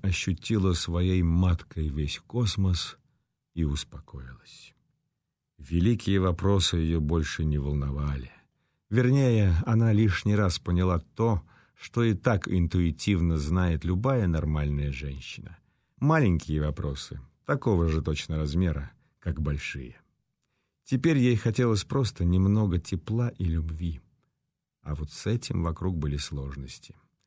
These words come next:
Клэр уже улетела. Матка болела после опыта, и Таня легла спать. Проснувшись среди ночи,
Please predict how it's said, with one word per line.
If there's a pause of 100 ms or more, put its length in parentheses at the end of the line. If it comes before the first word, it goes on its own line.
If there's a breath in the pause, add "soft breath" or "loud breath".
(460)
Клэр
уже
улетела. (880)
Матка
болела
после
опыта, (560)
и
Таня
легла
спать. (880)
Проснувшись
среди
ночи,